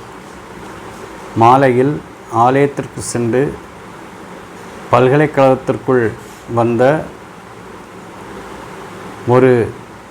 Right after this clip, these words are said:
முதலாண்டு என்-, பொறியியல் படிக்கின்ற மாணவியும் அவருடைய நண்பரும் பல்கலைக்கழக வளாக-, பல்கலைக்கழக வளாகத்திற்குள்ளால்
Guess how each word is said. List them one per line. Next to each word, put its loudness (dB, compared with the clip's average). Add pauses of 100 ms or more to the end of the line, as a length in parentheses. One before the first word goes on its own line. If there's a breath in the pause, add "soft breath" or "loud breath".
(240)
முதலாண்டு 4 (1800)
என்-, 4 (1120)
பொறியியல் 4
படிக்கின்ற 2
மாணவியும் 2 (2750)
அவருடைய 6
நண்பரும் 2 (1600)
பல்கலைக்கழக 4
வளாக-, 4 (360)
பல்கலைக்கழக 2
வளாகத்திற்குள்ளால் 2